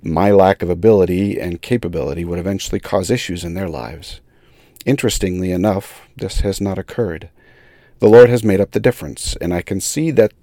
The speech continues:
difference in their lives. When we are doing our part, the Lord truly makes up the difference. May He bless you this week.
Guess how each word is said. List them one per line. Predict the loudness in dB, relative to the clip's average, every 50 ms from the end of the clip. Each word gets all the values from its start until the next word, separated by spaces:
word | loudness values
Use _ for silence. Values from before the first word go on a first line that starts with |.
| _ _ _ _ _
difference | -6 -4 -4 -4 -6 -10 -10 -10 -10 -12
in | -10 -10 -8 -8
their | -8 -8 -8
lives. | -6 -6 -6 -8 -8 -12 -16 -20 -20 -20 -20 _ _ _ _ _ _ _ _ _ _ _ _ -20 -20 _ _
When | -2 0 2
we | 4 6 6
are | 4 4
doing | 2 0 -2 -2 0 0 -2 -2 -4 -6
our | -8 -8
part, | -12 -16 -8 -2 0 0 0 0 -4 -6 _ _
the | -8 -4
Lord | -2 -2 -2 -2 -4 -6 -8 -12 _ _ _ -12
truly | -6 -4 -4 -2 -2 -2
makes | -2 -4 -4 -6 -8 -10
up | -10 -10 _ -10
the | -10 -8
difference. | -8 -10 -10 -12 -18 -18 -16 -18 -20 -20 -20 _ _ _ _ _ _ _ _ _ _ _ _ _
May | -4 -4 -2
He | -2 -4 -6
bless | -2 0 0 0 2 0 -2 -2
you | -4 -6 -6 -8 -12 _ _ _ -10
this | -8 -6 -6 -4 -2
week. | -2 -2 -4 -4 _ -20 -20